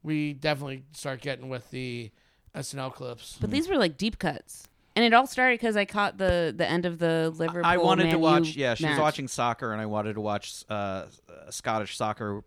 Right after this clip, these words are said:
Speaker 3: Hooligan Weekly, and you can't really find it on S N L. We did find the Scottish Store sketch when everyone walks
Speaker 1: If it's
Speaker 3: in.
Speaker 1: not Scottish,
Speaker 3: It's
Speaker 1: it's
Speaker 3: crap.
Speaker 1: crap.
Speaker 3: Yeah.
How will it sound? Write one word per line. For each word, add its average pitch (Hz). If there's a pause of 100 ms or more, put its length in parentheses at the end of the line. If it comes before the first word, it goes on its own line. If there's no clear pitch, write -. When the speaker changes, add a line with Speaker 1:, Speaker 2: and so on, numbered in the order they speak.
Speaker 3:
Hooligan 107
Weekly, 101 (640)
and 120
you 110
can't 123
really 107
find 104
it -
on 98
S 95
N 101
L. 92
We 127
did 208
find 196
the 160
Scottish 143
Store 104 (480)
sketch -
when 104
everyone 107
walks 95
Speaker 1:
If -
it's 107
Speaker 3:
in. 101
Speaker 1:
not 185
Scottish, 185
Speaker 3:
It's 196
Speaker 1:
it's 165
Speaker 3:
crap. 101
Speaker 1:
crap. 180
Speaker 3:
Yeah. 95